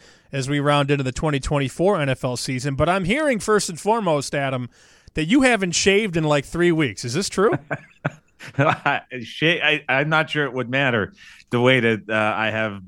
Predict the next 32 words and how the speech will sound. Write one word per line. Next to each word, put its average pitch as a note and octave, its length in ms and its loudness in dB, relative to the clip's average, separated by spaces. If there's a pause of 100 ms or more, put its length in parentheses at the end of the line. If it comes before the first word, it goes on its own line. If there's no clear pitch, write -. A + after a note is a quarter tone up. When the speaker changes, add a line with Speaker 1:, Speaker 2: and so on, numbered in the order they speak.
(120)
Speaker 2:
beard A2+ 400 0
growing G#2 680 2 (100)
prowess G#2 540 -2
or F#2+ 100 -4
lack F#2+ 280 -4
thereof. F2+ 480 0 (100)
But, G2 160 0
um, F#2 480 -2
no, A#2+ 240 4
it's A2 180 -4
been A#2+ 160 -6
a, G#2+ 300 -4 (100)
a, A2 180 -10 (220)
a D3 140 2
very F3 340 2
quiet C3+ 380 0
three B2+ 220 -6
weeks. A#2+ 320 -4 (340)
Uh, G#2 460 2
have A2 180 -4
not C3+ 240 2
been C3 80 -4
on B2 180 0
the G#2 80 -4
Twitter D3 520 2 (300)
machine C#3+ 580 2
for B2+ 260 -2
a B2+ 80 0
while, C3+ 420 0
have G#2+ 200 -8
not A#2 260 -6
done A#2 380 -2